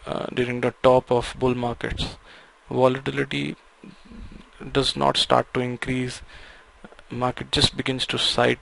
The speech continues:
tradeways, sorry, trade sideways, <laughs> and, uh, um, uh, usually during that time when the volatility is not high,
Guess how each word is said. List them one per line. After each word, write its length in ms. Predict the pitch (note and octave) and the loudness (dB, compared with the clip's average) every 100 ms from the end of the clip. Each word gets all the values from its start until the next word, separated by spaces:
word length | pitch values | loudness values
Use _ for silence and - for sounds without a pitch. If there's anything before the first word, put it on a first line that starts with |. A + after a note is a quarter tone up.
| - | 0
tradeways, 720 | B2 B2 B2 B2 B2 A#2+ - - - - - - - - | 2 2 0 0 -2 -4 0 0 0 -6 -16 -20 -20 -14
sorry, 400 | - - B2+ A2+ - - - | -2 2 2 4 4 4 4
trade 280 | C3+ B2+ | 4 4
sideways, 600 | - - C3 B2+ B2+ B2+ - - - - - | 4 2 0 2 0 8 8 8 6 2 -2
<laughs> 460 | - - - - - | -6 -6 -8 -6 4
and, 460 | C#3 C3 C3 B2+ | 6 6 2 0
uh, 560 | B2+ B2 B2 B2 - - - - - - - - - - | 0 2 2 10 10 10 4 -16 -20 -20 -20 -20 -18 -6
um, 540 | - B2 A#2+ A#2 A#2 A#2 | 2 2 2 0 0 12
uh, 1400 | - - - - - - - - - - - - - - | 12 12 12 12 4 -10 -20 -20 -20 -20 -20 -18 -12 -10
usually 420 | C3 B2+ A#2+ C3 | -2 0 0 0
during 280 | B2+ B2+ B2 | 0 -2 2
that 240 | B2 - | 2 2
time 540 | B2 B2 A#2+ B2+ - - - - | 0 0 -2 -6 -12 -18 -20 -10
when 160 | C3 B2 | -6 -4
the 80 | |
volatility 580 | B2 C3+ C3 - C3 - | -2 0 0 -2 -6 -4
is 140 | B2+ C3 | -4 -2
not 240 | B2+ B2 | -2 0
high, 400 | B2+ B2 B2 A#2 | 0 2 0 0